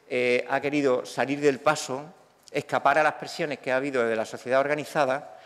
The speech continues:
que no se cree en modo alguno la renta mínima y que lo que quieren hacer es lo de siempre,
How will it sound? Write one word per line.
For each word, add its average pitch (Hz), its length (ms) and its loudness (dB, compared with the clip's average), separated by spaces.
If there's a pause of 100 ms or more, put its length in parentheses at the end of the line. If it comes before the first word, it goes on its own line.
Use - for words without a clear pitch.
(120)
que 127 120 -4
no 139 100 2
se - 160 -2
cree 143 220 4
en 139 80 -4
modo 135 200 2
alguno 131 300 -2
la 113 140 -2
renta 135 280 -4
mínima 120 440 -4 (260)
y 131 140 -2
que 127 100 6
lo 120 80 4
que 120 140 -4
quieren 139 240 -4
hacer 139 180 -4
es 135 60 -2
lo 127 80 2
de 117 100 0
siempre, 101 560 0